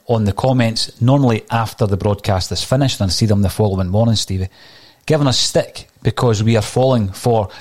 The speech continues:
the government hoax, w-, which is the coronavirus, uh, pandemic. And that beggars belief. I've had people coming on and making comments that, you know, we are being controlled because we're agreeing to wear masks,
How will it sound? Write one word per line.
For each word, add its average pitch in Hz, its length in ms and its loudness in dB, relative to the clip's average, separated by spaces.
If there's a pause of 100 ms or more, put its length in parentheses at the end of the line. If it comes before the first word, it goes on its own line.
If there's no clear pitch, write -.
the 113 80 2
government 117 500 0
hoax, - 560 -2
w-, 120 340 -6
which - 260 -2
is 101 200 2
the 101 100 2
coronavirus, 107 880 0 (760)
uh, 101 200 0
pandemic. 110 680 0
And 107 300 0 (320)
that 127 260 0
beggars 113 340 0
belief. 107 540 -2 (280)
I've 117 120 -4
had 120 160 0
people 147 280 0
coming 117 320 0
on 98 360 0 (240)
and 107 140 0
making 110 280 0
comments 107 540 -2
that, 101 240 -2 (320)
you 123 420 -4
know, 110 160 4
we 123 260 2
are 117 40 2
being 107 240 0
controlled 107 460 -2
because 98 320 -2
we're 101 140 2
agreeing 104 280 0
to 104 100 -6
wear 101 180 2
masks, 113 600 -2